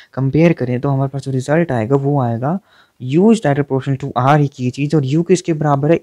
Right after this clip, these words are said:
इसके बराबर, तो R भी इसके बराबर हो जाएगा। तो ये बना U is directly proportional to R equal to this और R is equal to this बन गया। अब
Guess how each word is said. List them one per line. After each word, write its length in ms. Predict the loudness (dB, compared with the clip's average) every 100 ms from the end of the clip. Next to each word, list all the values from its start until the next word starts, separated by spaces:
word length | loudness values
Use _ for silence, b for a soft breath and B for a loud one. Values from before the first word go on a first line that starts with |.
| -6
इसके 240 | -8 -4
बराबर, 340 | -4 -2 -2 -4
तो 120 | 0
R 180 | 2 2
भी 100 | 0
इसके 180 | -4 -4
बराबर 260 | -2 0 0
हो 180 | 0
जाएगा। 340 | 0 -2 -4 -6 -10 B B B -10
तो 60 |
ये 160 | -2 0
बना 260 | 0 0
U 120 | 0 0
is 260 | 2 2
directly 220 | 2 -4
proportional 340 | -4 -6 -6 -8
to 80 | -8
R 280 | -4 -2 -2 -4 _ _
equal 160 | -18 -16
to 60 | -12
this 100 | -12 -12 b b b
और 140 | -8 -2
R 160 | 2 2 2
is 100 | -2
equal 240 | -8 -6
to 80 | -8
this 220 | -8 -6
बन 180 | -4 -2
गया। 200 | -2 -4 B B B -8
अब 140 | -6